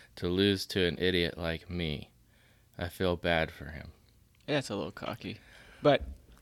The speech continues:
Speaker 2: I don't know. I, I mean, did someone in the audience was, like, sending S O S signals to his butt?
Speaker 1: I guess.
Speaker 2: Because it
Speaker 1: But
Speaker 2: said,
Speaker 1: it
Speaker 2: it said
Speaker 1: doesn't actually,
Speaker 2: A I.
Speaker 1: it's not clear.
Speaker 2: It said A I.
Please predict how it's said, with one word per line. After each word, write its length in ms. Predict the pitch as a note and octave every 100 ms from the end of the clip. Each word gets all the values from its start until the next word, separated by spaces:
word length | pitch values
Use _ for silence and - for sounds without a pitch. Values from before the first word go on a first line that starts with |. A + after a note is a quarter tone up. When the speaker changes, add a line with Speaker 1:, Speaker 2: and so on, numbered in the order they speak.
| - - - - - - - - - - _ _ - - _
Speaker 2:
I 160 | D3 E3+
don't 140 | D#3+
know. 200 | D3 C3+ A#2 - - - - - -
I, 120 | E3+
I 80 | D#3
mean, 380 | E3 D#3 C#3+ -
did 180 | D3 C3
someone 300 | - E3 D#3
in 100 | D3
the 120 | C3+
audience 520 | B2 C#3 C#3 C#3 C3+
was, 220 | C3 A#2+
like, 180 | B2+ A#2+
sending 380 | - C3 B2 A#2+
S 180 | B2 -
O 80 | B2
S 140 | B2
signals 460 | - B2 B2 B2 -
to 140 | B2+
his 160 | A2+ G#2 - - -
butt? 340 | A2 A#2 C#3+ - - _ _ - - - - - -
Speaker 1:
I 160 | - G2
guess. 520 | G2 A2 D#3 D#3 - - - - - - -
Speaker 2:
Because 220 | - D#3+
it 80 | E3
Speaker 1:
But 60 | -
Speaker 2:
said, 180 | G3+ D#3
Speaker 1:
it 20 |
Speaker 2:
it 20 |
said 220 | E3 E3+ E3+
Speaker 1:
doesn't 20 |
actually, 240 | D#3 D3
Speaker 2:
A 40 | C#3
I. 180 | E3+ B2+
Speaker 1:
it's 140 | A2+
not 220 | D#3+ D#3+
clear. 260 | - - D3+
Speaker 2:
It 60 | G2+
said 160 | C#3+
A 180 | - C3
I. 360 | A#2+ B2+ F2+ G#2+